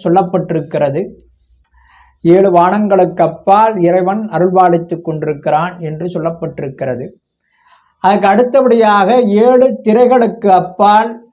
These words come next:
ஏழ்நிலை மாடத்திற்கு அப்பால் என்ற இரண்டு வரிகளும் நம்முடைய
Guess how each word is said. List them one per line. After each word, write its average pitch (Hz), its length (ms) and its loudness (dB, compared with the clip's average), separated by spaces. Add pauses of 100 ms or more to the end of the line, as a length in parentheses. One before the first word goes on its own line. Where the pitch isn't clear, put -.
(120)
ஏழ்நிலை 214 1080 2
மாடத்திற்கு 196 960 0
அப்பால் 170 720 0 (720)
என்ற 196 420 2
இரண்டு 190 960 2 (2000)
வரிகளும் 190 800 2 (840)
நம்முடைய 196 840 4